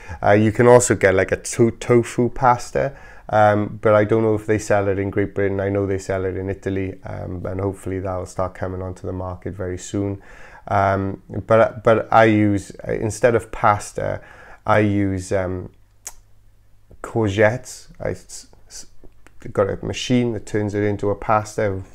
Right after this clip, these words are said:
f-, fry it for five minutes, put the meat on and stuff. Tastes really, really nice. Cauliflower rice,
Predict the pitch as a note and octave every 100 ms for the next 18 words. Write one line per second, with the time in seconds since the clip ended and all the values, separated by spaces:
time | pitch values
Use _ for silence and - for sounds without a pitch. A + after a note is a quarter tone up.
0 | - - - - - B2 - A2 A2 G#2+
1 | - - G#2 G2+ G2 G#2+ G#2+ - - -
2 | - - A2+ G2+ G2+ G2 - G2+ G2 F#2+
3 | F#2+ G#2 G2 - - - A2+ G#2 - G2
4 | F#2+ F#2 F#2+ F#2 G2 G2+ - - - -
5 | - B2 A#2+ A2 A#2 A2 A2+ A2 G#2+ -
6 | A2 A2+ A2+ - -